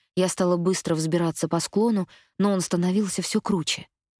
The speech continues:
Ветки били меня по лицу, царапали, вонзались в руки, цеплялись за юбку. А затем я резко остановилась.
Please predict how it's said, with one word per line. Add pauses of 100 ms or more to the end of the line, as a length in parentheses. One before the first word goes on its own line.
(200)
Ветки
били
меня
по
лицу,
царапали, (380)
вонзались
в
руки, (400)
цеплялись
за
юбку. (640)
А
затем
я
резко
остановилась.